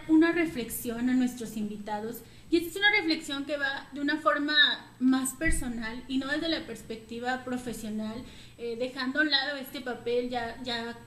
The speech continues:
sea que somos biólogos, científicos, investigadores, entre otras, sino una perspectiva ya como persona,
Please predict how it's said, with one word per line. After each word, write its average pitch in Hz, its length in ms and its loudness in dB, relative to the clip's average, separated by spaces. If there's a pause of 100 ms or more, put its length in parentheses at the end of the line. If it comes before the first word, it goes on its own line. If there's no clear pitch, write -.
(140)
sea 269 380 2
que 220 460 -2
somos 254 360 2
biólogos, 254 680 0
científicos, 240 960 -2 (340)
investigadores, 247 960 0
entre 220 320 -8
otras, 240 300 -10
sino 294 220 -2
una 330 200 6
perspectiva 262 720 -6 (100)
ya 240 280 -6
como 269 360 -4
persona, 254 840 0